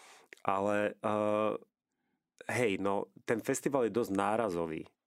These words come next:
Tam akože spe-, síce sa pracuje celoročne a sú také momenty pra-, presne, keď je tá otvorená výzva a to príde a keď sa pripravuje téma a, e,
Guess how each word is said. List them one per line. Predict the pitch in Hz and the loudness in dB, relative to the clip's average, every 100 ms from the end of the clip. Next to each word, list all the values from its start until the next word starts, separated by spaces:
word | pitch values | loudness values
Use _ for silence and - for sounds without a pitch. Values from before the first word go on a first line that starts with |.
| _ | _
Tam | - 107 | -2 0
akože | 117 - 117 | 0 0 0
spe-, | - - - - | -2 -8 -4 -2
síce | - 127 139 | -2 -2 0
sa | 143 | 0
pracuje | 110 117 - 135 | 0 -2 0 -2
celoročne | - 113 127 95 - 101 101 | 0 0 2 0 -2 -2 -2
a | - | -2
sú | 120 | -2
také | 120 - | -2 0
momenty | 104 104 117 113 101 | 0 2 0 0 -4
pra-, | 92 92 87 | -6 -6 -6
presne, | - 101 - 101 | -6 -4 -4 -8
keď | - | -6
je | 98 | -6
tá | 87 90 | -2 -2
otvorená | 95 113 104 92 90 | 0 0 0 0 0
výzva | 90 87 92 | -4 -6 -6
a | - | -4
to | - | -2
príde | 107 - 92 | -2 -4 -4
a | 87 | -6
keď | - - | -8 -10
sa | 82 | -10
pripravuje | - - 95 90 | -10 -4 -4 -4
téma | 87 92 85 82 | -8 -8 -8 -8
a, | - - - - - - - - - | -10 -8 -10 -12 -20 -20 -20 -20 -8
e, | 92 92 - | -2 -2 -2